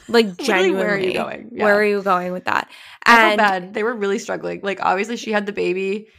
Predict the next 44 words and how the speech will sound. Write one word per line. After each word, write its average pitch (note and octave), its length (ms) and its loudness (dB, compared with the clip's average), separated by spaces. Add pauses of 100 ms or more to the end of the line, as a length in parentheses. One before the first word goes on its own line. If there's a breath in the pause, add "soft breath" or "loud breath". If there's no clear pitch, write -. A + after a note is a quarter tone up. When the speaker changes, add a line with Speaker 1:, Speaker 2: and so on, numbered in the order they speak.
(180 soft breath)
Speaker 2:
and, G3+ 100 -4
like, G3 100 -2
he A#3 120 -6
had G#3 140 0
this G#3 140 -8
giant F3+ 380 -4
luggage F#3 260 -6
cart, G#3 260 -2
and G3 140 -4
this F#3 180 -8
train, G3 440 -8
like, - 440 -10
comes G3+ 340 -6
to D#4 100 -2
a D4+ 60 -2
pretty F#3 680 -6 (120)
sudden F3 360 -4
Speaker 1:
Oh B3 100 2
my A3 100 -2
Speaker 2:
stop. G3+ 180 -2
Speaker 1:
God, F3+ 140 0
yeah. - 260 -4 (600 soft breath)
Speaker 2:
And F4 120 0
it F#4 60 0
was, E4+ 100 -2
like, D#4+ 260 -2
just - 260 -10
chaotic, A#3 540 -2
and, A3+ 120 -4
like, A#3 100 -2
we A3 100 0
were A3 100 0
just, B3 180 -8
like, A3 180 -6
Speaker 1:
Yeah. G3+ 160 -8
Speaker 2:
squished - 580 -8
against C#4 360 -6
the E4+ 100 -4
<laughs> - 0 -
side. - 240 -6
I - 840 -14
was G3+ 80 -8
Speaker 1:
Yeah, G3 200 0
Speaker 2:
like, - 80 -10